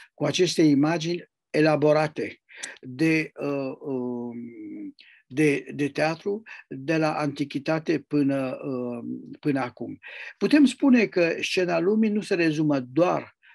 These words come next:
la, uh, personaje, uh, scena lumii se rezumă și, uh, conține și situații.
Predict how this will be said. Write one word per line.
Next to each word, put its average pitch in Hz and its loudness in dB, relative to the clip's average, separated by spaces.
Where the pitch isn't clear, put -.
la, 135 -2
uh, 131 -10
personaje, 139 -6
uh, 165 -2
scena 185 -2
lumii 208 0
se 165 -2
rezumă 160 -2
și, - -4
uh, 151 2
conține 175 0
și 160 -2
situații. - -4